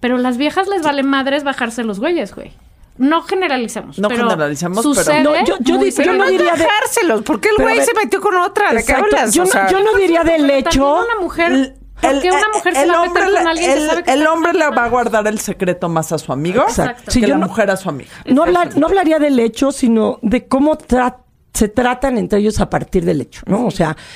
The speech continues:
Speaker 3: "Oye, lo corrieron por, por acoso". "No, güey, no, nomás no digas, no, ya, nomás no, ya
Speaker 2: Sí.
Speaker 3: no está en la empresa".
Speaker 2: Denle una
Speaker 3: ¿No?
Speaker 2: sali-, una salida digna.
Speaker 3: Denle una salida digna, ¿no? Y si una mujer, "No, se metió con no sé
Speaker 1: Pinche
Speaker 3: qué, le
Speaker 1: puta.
Speaker 3: coqueteaba, quién sabe qué",
Speaker 1: Es una
Speaker 3: ¿me
Speaker 1: puta.
Speaker 3: explicó? Entonces,
Speaker 1: Sí.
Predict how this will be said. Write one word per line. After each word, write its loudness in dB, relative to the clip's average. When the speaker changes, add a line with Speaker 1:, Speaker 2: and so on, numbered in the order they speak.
Speaker 3:
"Oye, 2
lo -2
corrieron -2
por, -4
por -4
acoso". -8
"No, -4
güey, -2
no, 2
nomás -2
no -2
digas, -10
no, -10
ya, -4
nomás -2
no, -4
ya -4
Speaker 2:
Sí. -2
Speaker 3:
no -2
está -6
en -10
la -10
empresa". -2
Speaker 2:
Denle 2
una 2
Speaker 3:
¿No? 2
Speaker 2:
sali-, 0
una 2
salida 2
digna. -2
Speaker 3:
Denle 2
una 2
salida 0
digna, -4
¿no? 0
Y 2
si 0
una 2
mujer, 0
"No, 2
se 0
metió 0
con 0
no 2
sé 0
Speaker 1:
Pinche 0
Speaker 3:
qué, 2
le 2
Speaker 1:
puta. -2
Speaker 3:
coqueteaba, 0
quién -2
sabe 0
qué", 0
Speaker 1:
Es -8
una -2
Speaker 3:
¿me 0
Speaker 1:
puta. -6
Speaker 3:
explicó? 0
Entonces, -4
Speaker 1:
Sí. -10